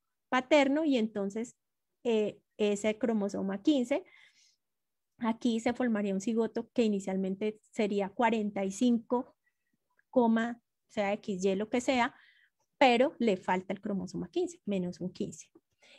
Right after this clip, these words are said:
Y por mecanismos que desconocemos, en esas primeras divisiones celulares,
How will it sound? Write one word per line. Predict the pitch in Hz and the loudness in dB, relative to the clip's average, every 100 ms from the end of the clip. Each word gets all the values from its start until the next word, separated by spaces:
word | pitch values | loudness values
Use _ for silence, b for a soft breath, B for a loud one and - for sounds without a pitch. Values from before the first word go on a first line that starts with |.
| b | b
Y | 339 370 370 | 8 8 4
por | 285 277 | 4 4
mecanismos | 262 247 240 247 269 269 | 2 2 2 2 0 2
que | 302 | 2
desconocemos, | 311 311 294 311 311 247 254 285 247 | 4 2 2 2 2 2 2 -2 -2
en | 240 214 | 0 0
esas | 196 220 - | 0 -4 -4
primeras | 269 254 220 214 220 | 0 2 2 2 2
divisiones | 247 240 233 208 196 202 | 2 2 0 -2 -2 0
celulares, | 254 320 339 285 285 320 | 2 6 8 6 4 0